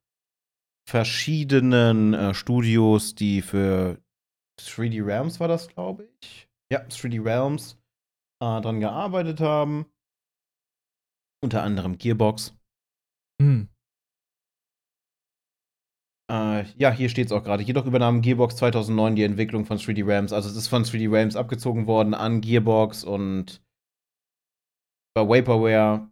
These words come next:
Speaker 1: und dann rausgehauen. Ich hab jetzt grad mal den Wikipedia-Beitrag dazu
Speaker 2: <laughs>
Speaker 1: nebenbei aufgemacht, weil mich das Release-Date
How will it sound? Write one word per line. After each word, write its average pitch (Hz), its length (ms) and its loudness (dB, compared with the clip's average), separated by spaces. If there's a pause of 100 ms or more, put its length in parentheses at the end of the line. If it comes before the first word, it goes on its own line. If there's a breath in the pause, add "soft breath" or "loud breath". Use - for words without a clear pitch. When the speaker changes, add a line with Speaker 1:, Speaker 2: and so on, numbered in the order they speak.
(140)
Speaker 1:
und 101 80 -8
dann 101 140 -2
rausgehauen. 120 500 2
Ich 113 120 -2
hab 110 120 2
jetzt 107 100 -4
grad 107 180 0
mal 98 120 0
den 98 160 -2
Wikipedia-Beitrag 120 920 4
dazu 110 460 0 (160)
Speaker 2:
<laughs> - 160 -8
Speaker 1:
nebenbei 113 420 6
aufgemacht, 113 500 2
weil 110 100 2
mich 107 120 2
das 107 160 -8
Release-Date 139 560 2